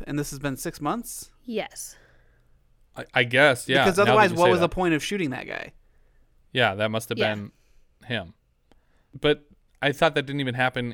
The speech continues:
Speaker 3: in the U S.
Speaker 2: No, it didn't. She says that
Speaker 3: Okay.
Speaker 2: he's a media guy in the U K.
Speaker 3: Right, okay.
Speaker 2: Yeah.
Speaker 3: And she moved to L A to escape
Speaker 2: Yes.
Speaker 3: this
Speaker 1: Yeah.
Speaker 3: danger.
Speaker 2: Correct.
Speaker 3: And then Scott's like, "Okay, uh, I'll take you to dinner."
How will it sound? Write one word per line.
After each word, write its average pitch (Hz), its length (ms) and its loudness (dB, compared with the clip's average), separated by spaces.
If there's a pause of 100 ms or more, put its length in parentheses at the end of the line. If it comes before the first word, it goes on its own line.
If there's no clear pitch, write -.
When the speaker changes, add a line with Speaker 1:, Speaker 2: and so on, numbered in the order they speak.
Speaker 3:
in 117 440 -6
the 110 120 -10
U 110 200 -4
S. - 260 -10
Speaker 2:
No, 285 180 2
it 247 100 0
didn't. 262 420 -6
She - 260 0
says 285 340 2
that - 160 2
Speaker 3:
Okay. 123 240 2
Speaker 2:
he's 240 360 0
a 208 180 0
media 214 340 -4
guy 190 340 0
in 202 220 -4
the 190 80 -6
U 180 120 -6
K. - 460 -14
Speaker 3:
Right, 120 340 0
okay. 110 300 -6 (160)
Speaker 2:
Yeah. 190 140 -10 (100)
Speaker 3:
And 123 200 2
she - 180 -2
moved 139 240 -2
to 113 120 -4
L 120 200 0
A 113 120 2
to 113 200 -6
escape 104 440 -4 (220)
Speaker 2:
Yes. - 220 -4
Speaker 3:
this 110 180 -6
Speaker 1:
Yeah. - 140 2
Speaker 3:
danger. - 260 -10
Speaker 2:
Correct. - 360 -8 (200)
Speaker 3:
And 123 180 0
then 131 140 0
Scott's 120 340 0
like, 117 220 0
"Okay, 123 360 0 (120)
uh, 127 240 -2 (420)
I'll 123 120 -6
take 120 200 -8
you 101 60 -12
to 98 80 -12
dinner." 85 300 -18